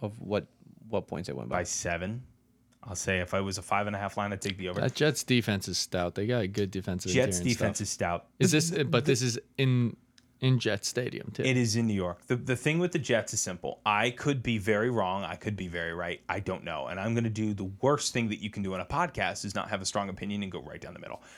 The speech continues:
Speaker 2: I don't really know what the Jets are gonna be. They have an insanely high ceiling with Aaron Rodgers. They obviously brought in, Aaron brought in a bunch of his receivers. They, you know, they went out and they spent in free agency.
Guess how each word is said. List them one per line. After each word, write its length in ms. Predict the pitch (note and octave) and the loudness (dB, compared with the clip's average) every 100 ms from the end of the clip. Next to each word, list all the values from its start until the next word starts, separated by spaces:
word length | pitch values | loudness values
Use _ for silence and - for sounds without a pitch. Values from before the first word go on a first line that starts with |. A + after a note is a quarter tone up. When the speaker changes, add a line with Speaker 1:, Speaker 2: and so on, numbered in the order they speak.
| - | 2
Speaker 2:
I 80 | C3 | 4
don't 260 | C#3+ F3 D#3+ | 6 4 2
really 220 | C#3 A#2+ | 2 2
know 140 | G#2+ | 2
what 120 | F#2+ | 0
the 60 | F2 | -4
Jets 240 | E2+ D#2+ - | -6 -8 -10
are 40 | |
gonna 120 | F2 | -12
be. 140 | - G2+ - - | -12 -14 -14 -8
They 60 | - | -2
have 60 | G#2+ | 0
an 60 | |
insanely 600 | G2+ - - A2+ C3 C3+ | 0 0 2 2 2 0
high 200 | G2+ G2+ | 0 0
ceiling 360 | - G2 F2+ F#2 | -2 -4 -4 -2
with 80 | E2+ | -4
Aaron 200 | D#2+ D#2+ | -6 -8
Rodgers. 400 | E2 F#2 A2 - - _ - | -8 -6 -8 -10 -20 _ -2
They 100 | - | 2
obviously 420 | G2 G2 A2 G#2+ | 2 2 0 2
brought 280 | G#2 G2 F#2+ | 4 4 4
in, 340 | F#2+ F#2+ - - | 0 -4 -6 -6
Aaron 220 | G2 G2 | -4 -2
brought 200 | F#2+ F#2 | -2 -2
in 80 | F#2+ | -2
a 60 | F#2 | -4
bunch 240 | F#2 - | -4 -6
of 60 | F#2 | -12
his 160 | F2+ | -10
receivers. 640 | F2 - D3 C#3+ C#3+ C3+ - _ _ _ _ | -4 0 2 4 2 0 -8 _ _ _ _
They, 200 | G#2+ F#2+ - A2 | -2 -2 -6 0
you 100 | G2+ | 0
know, 220 | F2 F2 - _ - | 2 -2 -8 _ -4
they 100 | F#2+ | 0
went 200 | F#2+ F#2 | 0 0
out 240 | F#2 D#2+ | 0 -2
and 240 | E2+ E2+ - _ - | -4 -6 -10 _ -8
they 100 | F#2+ | -4
spent 480 | - - A#2 G#2+ A#2+ | -2 2 2 2 -2
in 80 | |
free 220 | A2 A2 G#2+ | 0 2 2
agency. 380 | G#2+ A2+ B2+ | 2 -2 -6